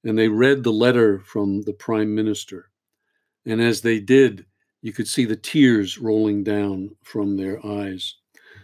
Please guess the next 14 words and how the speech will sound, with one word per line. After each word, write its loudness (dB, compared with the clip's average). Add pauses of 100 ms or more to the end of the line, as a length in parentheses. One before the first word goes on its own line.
(200)
Someone 6
finally 4
had -6 (100)
owned 4
up -2 (120)
honestly -6 (560)
to -4
all 6
the 2
injustices -2 (520)
that 0
had 0
been 2
committed 0